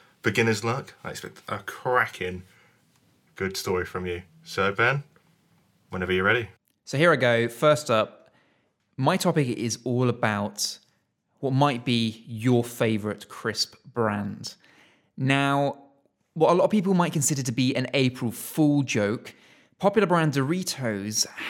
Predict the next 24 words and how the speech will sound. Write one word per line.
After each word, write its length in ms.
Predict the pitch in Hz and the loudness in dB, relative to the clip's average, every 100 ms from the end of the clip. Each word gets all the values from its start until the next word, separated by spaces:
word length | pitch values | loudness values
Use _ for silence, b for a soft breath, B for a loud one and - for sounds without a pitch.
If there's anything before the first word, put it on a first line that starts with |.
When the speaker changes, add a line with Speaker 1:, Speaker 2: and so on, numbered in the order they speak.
| - | -10
Speaker 2:
have 220 | 180 202 | -2 0
announced 640 | 180 131 110 107 - - - | 2 2 0 -2 -4 -6 -4
their 160 | 135 135 | -4 -4
plans 520 | - 120 110 104 104 | -4 -2 0 -2 -4
for 300 | - 110 107 | -6 -6 -6
crisps, 600 | - - 165 - - - B - | -6 -4 -2 -2 -2 -4 B -4
especially 880 | 139 - - 214 - 143 117 113 B B | 0 2 0 -2 -2 -2 -2 -4 B B
designed 380 | - 123 110 104 | -6 0 0 0
for 100 | 120 | -2
women. 340 | 117 131 110 110 | 2 4 4 2
No, 140 | 131 180 | 2 4
you 120 | 208 | 4
haven't 240 | 220 226 | 2 2
heard 180 | 175 139 | 4 4
me 100 | 117 | 4
incorrectly. 500 | 110 117 104 104 107 B B B | 2 0 -2 -2 -6 B B B
The 160 | 151 139 | 0 4
lady-friendly 880 | 135 165 240 226 - 240 247 196 139 | 6 6 4 0 0 2 4 4 2
version 400 | 123 120 113 127 | 2 0 0 -2
of 140 | 131 | -2
the 80 | 123 | -4
popular 340 | - 180 180 175 | -2 -4 0 -4
tortilla 460 | 170 147 - 175 | -2 -4 0 -2
chip 320 | 180 - - | 0 -4 -6